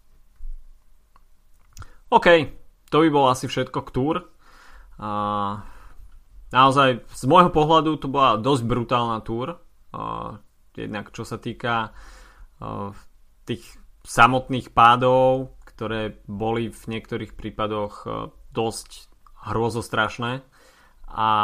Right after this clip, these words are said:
celkovo aj, aj ten priebeh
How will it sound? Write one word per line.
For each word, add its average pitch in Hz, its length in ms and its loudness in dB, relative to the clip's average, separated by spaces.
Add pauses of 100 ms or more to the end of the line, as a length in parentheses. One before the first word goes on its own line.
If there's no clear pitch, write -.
(1700)
celkovo 127 540 0
aj, 110 420 -2
aj 113 160 -6
ten 120 220 -6
priebeh 117 480 -2